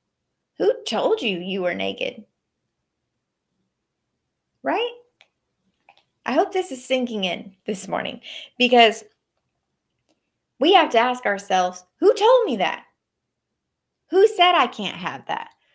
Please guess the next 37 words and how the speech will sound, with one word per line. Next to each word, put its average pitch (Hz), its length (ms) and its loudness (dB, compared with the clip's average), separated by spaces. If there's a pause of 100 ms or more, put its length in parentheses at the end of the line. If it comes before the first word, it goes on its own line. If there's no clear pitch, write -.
(200)
Who 359 300 2
told 339 680 -2
me 196 500 -8 (220)
that 240 140 6
I 196 500 0 (400)
was 202 380 -4 (240)
incapable? 185 880 -10 (560)
Who 339 220 0
told 339 560 -2
me 214 420 -6 (240)
God 196 260 -2
didn't 185 260 -10
love 175 260 -8
me? - 280 -20 (460)
Who 320 200 0
told 349 460 0
me 240 480 -6 (240)
God 208 240 2
was 196 160 -4
the 190 80 -6
one 185 220 -6
that - 160 -12
put - 160 -6
sickness - 420 -12
on - 160 -10
me? - 220 -18 (280)
Who 330 240 -2
told 339 420 2
me 226 360 -6 (180)
God 208 220 2
wants 190 200 -6
to - 60 -14
teach 190 320 -8
me 175 80 -8
something 170 400 -10
from 170 160 -10
this? - 300 -16